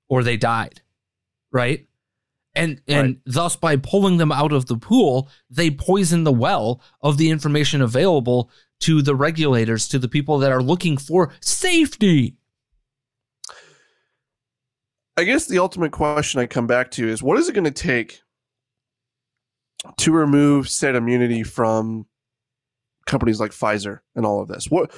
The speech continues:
Speaker 2: what, how many people have to die? How many adverse events have to happen? How, how much are we willing to tolerate before we say, "Hey,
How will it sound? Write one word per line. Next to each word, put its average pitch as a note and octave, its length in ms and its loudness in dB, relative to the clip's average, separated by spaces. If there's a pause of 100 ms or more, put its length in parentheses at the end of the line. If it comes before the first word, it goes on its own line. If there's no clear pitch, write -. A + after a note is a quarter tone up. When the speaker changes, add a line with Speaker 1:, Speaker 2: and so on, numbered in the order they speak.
(140)
Speaker 2:
what, G3 220 -2 (220)
how C4 200 0
many C#4 200 -2
people G#3+ 280 0
have F#3+ 280 -2
to - 120 -8
die? A#2 360 0
How C#3+ 120 -2
many A#3 140 0
adverse F#3+ 380 -2
events D#3 320 -4
have D3+ 180 -2
to B2 140 -2
happen? G#2+ 420 -4 (360)
How, F3+ 200 -2 (220)
how G3 180 2
much A3+ 420 0 (360)
are E3 120 2
we F3+ 160 4
willing E3+ 380 0
to - 120 -8
tolerate A2+ 760 -2 (300)
before C3+ 400 0
we B2+ 140 0
say, B2 220 -2
"Hey, C3+ 320 0